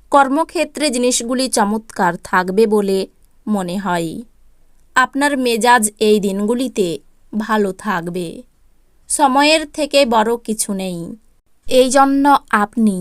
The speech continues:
সময়ের সঠিক ব্যবহার করেন, কিন্তু অনেক সময় জীবনকে নমনীয় করার দরকারও পড়ে, আর নিজের বাড়ির লোকেদের সাথে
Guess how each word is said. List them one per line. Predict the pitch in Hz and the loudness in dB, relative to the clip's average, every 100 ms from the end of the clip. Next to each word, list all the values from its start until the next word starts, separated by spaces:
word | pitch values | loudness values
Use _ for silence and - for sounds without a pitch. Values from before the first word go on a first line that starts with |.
| 180 - | -10 -6
সময়ের | - 262 247 269 285 285 | -2 2 4 4 4 0
সঠিক | - 262 - 269 - | -2 -4 -4 -8 -4
ব্যবহার | 196 185 208 226 196 180 - | 0 2 2 -2 0 -2 0
করেন, | 190 180 175 170 165 - _ _ _ | -2 0 -2 -6 -10 -14 _ _ _
কিন্তু | - 294 277 294 - | 0 0 2 -4 0
অনেক | 226 247 269 | 0 0 0
সময় | - 311 277 285 | 0 2 2 2
জীবনকে | 214 214 214 233 226 247 | 0 0 0 0 -2 0
নমনীয় | 220 202 214 226 233 | 0 0 -2 -2 -4
করার | 220 220 190 190 196 208 _ _ | -2 0 0 0 -2 -6 _ _
দরকারও | 214 214 208 214 233 190 196 | -2 0 0 0 0 0 -2
পড়ে, | 190 185 180 170 - _ _ _ _ - | -2 0 -4 -6 -14 _ _ _ _ 2
আর | 269 285 | 2 2
নিজের | 262 254 302 311 | -2 0 0 2
বাড়ির | 269 285 294 | 2 2 2
লোকেদের | 262 233 254 247 277 | 0 0 0 0 0
সাথে | - 262 - | 0 -2 0